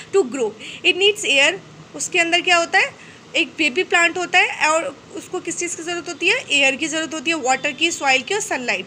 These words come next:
की। Then the seed burst, और जब, अ, जो वो होता है, बीज होता है, वो क्या होता है?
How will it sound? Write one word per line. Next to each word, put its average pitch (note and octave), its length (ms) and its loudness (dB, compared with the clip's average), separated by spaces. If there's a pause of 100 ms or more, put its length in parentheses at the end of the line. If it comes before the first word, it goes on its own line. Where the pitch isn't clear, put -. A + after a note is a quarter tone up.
की। G#3 100 -12 (320)
Then F#4 180 0
the G4 160 -2
seed F4 280 4
burst, E4 340 2
और D4+ 120 -2
जब, - 440 -10
अ, C#4+ 220 2
जो D4+ 200 -4
वो D4+ 100 -8
होता C#4+ 260 2
है, A#3 160 2 (440)
बीज E4+ 280 2
होता E4+ 180 0
है, E4+ 60 4
वो F4+ 100 -4
क्या F4+ 140 0
होता F4 180 -2
है? B4 60 -6